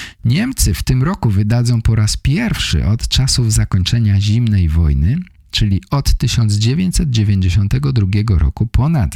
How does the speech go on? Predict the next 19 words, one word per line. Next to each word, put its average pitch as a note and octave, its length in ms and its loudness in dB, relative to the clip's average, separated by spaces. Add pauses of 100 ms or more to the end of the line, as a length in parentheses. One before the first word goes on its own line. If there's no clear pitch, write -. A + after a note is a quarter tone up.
dwa E2 380 0
procent G#2 640 0 (180)
P G2 120 2
K G2 200 0
B E2 240 2 (260)
na D2+ 340 2 (200)
obronność. D#2 1000 0 (1900)
Czy F#3+ 220 -2
Europa F3+ 460 0
będzie F2 300 2
wystarczająco A2 840 0
zjednoczona, G#2+ 800 0
jeśli E2+ 420 0
Stany A2 420 0
Zjednoczone G2+ 680 2
nie E2+ 140 2
będą G#2 360 0
chciały A2+ 360 0
pomóc? F#2 600 -2